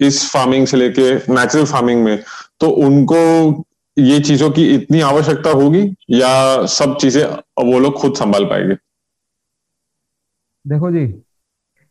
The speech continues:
Speaker 2: पूरे भारतवर्ष में गाय की कमी नहीं है। किसी भी रोड पे निकल जाओ, मुंबई, महाराष्ट्र, कर्नाटका, केरला, तमिलनाडु, लक्षद्वीप, कोई देश का कोई भी राज्य हो, सब में गाय चारा वो खा रही है, रोड पे कूड़ा खा रही है।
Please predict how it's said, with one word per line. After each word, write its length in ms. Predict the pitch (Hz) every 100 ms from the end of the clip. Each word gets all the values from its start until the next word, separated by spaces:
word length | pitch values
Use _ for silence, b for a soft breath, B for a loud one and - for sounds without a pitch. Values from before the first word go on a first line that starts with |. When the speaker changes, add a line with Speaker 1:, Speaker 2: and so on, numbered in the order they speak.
| _ -
Speaker 2:
पूरे 240 | 170 185
भारतवर्ष 480 | 143 151 156 156 147
में 120 | 180 139
गाय 140 | 139
की 100 | 156
कमी 240 | 151 143
नहीं 120 | 139 156
है। 80 |
किसी 340 | 165 165 151 165
भी 100 | 151
रोड 200 | 143 139
पे 100 | 160
निकल 240 | 143 131
जाओ, 120 | 147
मुंबई, 300 | 151 135 139
महाराष्ट्र, 680 | 139 127 127 131 - 151 147
कर्नाटका, 520 | 147 139 135 131 143
केरला, 320 | 131 139 127 127
तमिलनाडु, 560 | 135 131 131 131 139
लक्षद्वीप, 440 | 139 131 - 139 139
कोई 140 | 165
देश 240 | 156 147 143
का 140 | 156
कोई 220 | 147 151
भी 160 | 143 147
राज्य 520 | 147 - 131 127 123
हो, 60 | 151
सब 160 | 160
में 180 | 151 156
गाय 220 | 135 147
चारा 300 | 147 147 131 127
वो 160 | 160 156
खा 160 | 143
रही 140 | 127 131
है, 60 |
रोड 180 | 139 135
पे 140 | 123 147
कूड़ा 240 | 143 127
खा 160 | 123 117
रही 160 | 113
है। 140 | 104